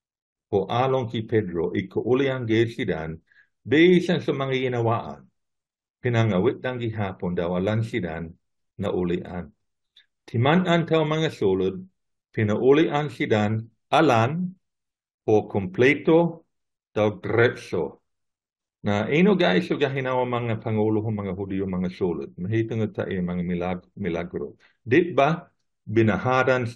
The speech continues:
ganit si Dan daw, binalaudan gid si Dan, hari si Dan gani iglito, kung ngaran ki Jesus, daw iman tagdakol, tagsemot, masadagi di ko nahitabo sukad-sukad, na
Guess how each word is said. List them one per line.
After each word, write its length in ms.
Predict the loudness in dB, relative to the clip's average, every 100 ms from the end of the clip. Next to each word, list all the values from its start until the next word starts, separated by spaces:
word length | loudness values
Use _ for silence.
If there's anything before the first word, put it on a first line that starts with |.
| -4
ganit 320 | -2 -2 -4 -8
si 80 |
Dan 320 | -2 -2 -2 0
daw, 240 | 2 0
binalaudan 800 | 0 0 0 2 2 2 2 2
gid 240 | 0 0
si 160 | -4 -2
Dan, 240 | -2 -2
hari 320 | -4 -4 -4 -6
si 160 | -4
Dan 160 | -4 -2
gani 240 | -2 -2 -4
iglito, 560 | -6 -4 -2 0 -2 -4
kung 240 | -8 -6
ngaran 320 | -2 -2 -2
ki 160 | -6 -4
Jesus, 480 | -4 -2 -4 -6 -10 _ _ _ -2
daw 160 | 0
iman 400 | 2 0 0 -2
tagdakol, 880 | -2 -6 -2 -4 -4 2 4 4 0 -4
tagsemot, 720 | -8 -6 -8 -2 0 0 -2 _ _ _ 0
masadagi 720 | 0 0 -2 2 2 2 2
di 120 | 0 0
ko 160 | -2 -2
nahitabo 560 | 0 -2 -2 -2 -4
sukad-sukad, 880 | -2 -4 0 -2 -2 -6 -2 -2 -4 _ _ _ _ _
na 120 | -2